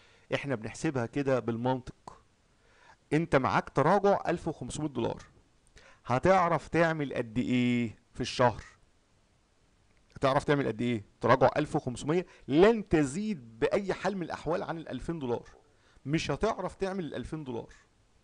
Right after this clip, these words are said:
انا بقول لك بقى تجارب المتاجرين و-، وخبرات طويله، مش هتعرف تعمل، انت مقيد بالألف وخمسمية، فهتبقى صعبه قوي، ولو دخلت بهاي ريسك ممكن تخسر الحساب، فاهمها؟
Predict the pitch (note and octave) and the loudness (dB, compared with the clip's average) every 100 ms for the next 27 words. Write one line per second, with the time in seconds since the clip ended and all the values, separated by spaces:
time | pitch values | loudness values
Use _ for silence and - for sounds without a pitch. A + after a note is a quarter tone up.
0 | _ _ _ _ _ A#2 A#2+ C3+ D#3+ C3 | _ _ _ _ _ -6 0 0 0 -2
1 | A2 D3 C3+ A#2+ A2+ D3+ C#3+ A#2+ A2+ A2+ | -2 -2 -2 -4 0 2 2 -4 -6 -6
2 | A2+ A#2 D#3 E3+ D3+ - _ - - - | -6 -2 -2 -2 -4 -14 _ -20 -20 -2
3 | A2 A#2+ A2+ - C3+ A#2+ D3 - _ A#2+ | 0 2 0 -6 -8 -2 -2 -2 _ 0
4 | C3 C#3+ A#2 - - _ _ _ - C3 | 2 0 -2 -8 -20 _ _ _ -4 -2
5 | C3 A#2 D#3+ D#3 D3 - D3+ D#3 - - | -2 -2 0 -2 -4 -2 -2 -2 -8 -12
6 | C3+ B2 C3 B2+ E3+ E3 C3+ D#3+ D#3 D#3+ | -10 -6 -6 -2 -2 -2 -4 -4 -4 -6
7 | B2+ A#2 B2 A2+ G2 _ _ - B2+ D3+ | -8 -6 -6 -6 -8 _ _ -4 -2 -2
8 | - - C#3 F3+ F#3 E3 E3 F#3+ G3 - | -4 -6 -2 0 0 -2 0 0 -2 -10
9 | - _ B2 D3 D3+ C#3 - F#3+ F#3+ D#3 | -20 _ 4 4 4 2 -2 -4 -2 -6
10 | B2 E3 F#3+ E3 F#3+ - D#3 E3+ F3+ F3+ | -2 -2 0 0 0 -2 -6 -4 -2 -4
11 | - D#3+ A#2+ - - - - - - _ | -4 -6 -6 -10 -14 -14 -14 -20 -20 _
12 | _ _ _ _ _ _ _ - A2+ C3+ | _ _ _ _ _ _ _ -6 -2 0
13 | F3+ | -2